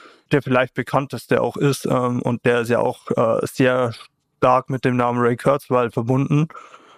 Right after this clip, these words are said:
der zweitausendfünf ein Buch geschrieben hat, The Singularity is Near, ja, die Singularität naht. Und es ist sicher nicht ganz zufällig, ähm, dass er eine fast schon religiöse Sprache verwendet, ja, ähm, der Vergleich zu "Das Reich Gottes naht",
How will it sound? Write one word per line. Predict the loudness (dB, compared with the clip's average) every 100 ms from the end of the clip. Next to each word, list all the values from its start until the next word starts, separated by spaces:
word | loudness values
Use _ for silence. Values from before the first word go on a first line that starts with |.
| _ 0
der | 2 2
zweitausendfünf | -2 -2 -2 -2 -2 -2
ein | -2 0
Buch | 0 0
geschrieben | -4 0 0 0
hat, | -2 -4 _
The | 0 0
Singularity | 0 0 2 2 2 0 0
is | 2
Near, | 2 2 4
ja, | 2 2
die | 0
Singularität | -2 -2 0 0 0 -2 -2 -2
naht. | -2 -2 0 -2 -6 -18 -20 -20 -20 -20 -2
Und | 0 2 2 0 -4
es | -4 -4 0
ist | -2 0
sicher | -2 0
nicht | 0 0
ganz | 0 -2 -2
zufällig, | 0 2 2 2 2 2
ähm, | 2 0 0 0 0 -2 -6 -10 _ _
dass | -2 2
er | 2 2
eine | 0 0 2 0 -2 0
fast | 0 0
schon | -4
religiöse | 0 -2 2 2 4 2
Sprache | 0 0 2 2 0
verwendet, | -2 0 0 2 0
ja, | 2 0 0 0
ähm, | 0 0
der | 0 -2
Vergleich | 0 0 0 -2
zu | -2
"Das | 0 0 0
Reich | 0 -2
Gottes | -2 -2 -4 -2
naht", | 0 2 0 -4